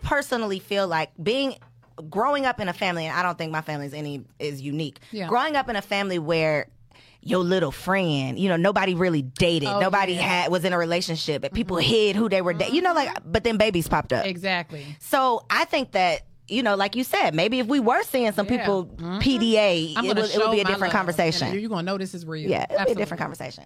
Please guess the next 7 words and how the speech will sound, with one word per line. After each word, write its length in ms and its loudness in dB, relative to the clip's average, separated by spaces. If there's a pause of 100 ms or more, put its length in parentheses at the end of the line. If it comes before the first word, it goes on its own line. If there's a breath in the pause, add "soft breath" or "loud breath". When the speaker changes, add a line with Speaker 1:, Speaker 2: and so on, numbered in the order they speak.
Speaker 1:
All 140 2
right, 200 -4 (280)
next 800 2
Speaker 2:
That 60 -12
was 120 -8
easy. 520 -10
Speaker 1:
question. 600 -4